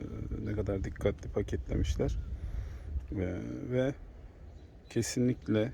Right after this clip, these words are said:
çevresinde herhangi bir atık, e, dediğim gibi bırakın atığı, e, bir yerde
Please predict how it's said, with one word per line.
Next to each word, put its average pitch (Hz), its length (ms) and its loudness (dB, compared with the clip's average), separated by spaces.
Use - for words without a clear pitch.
çevresinde 113 760 4
herhangi 110 440 0
bir - 140 -2
atık, - 260 -4
e, 98 100 -2
dediğim 110 320 6
gibi 95 360 4
bırakın 110 400 2
atığı, 131 420 6
e, 104 300 -2
bir 110 400 0
yerde 107 440 8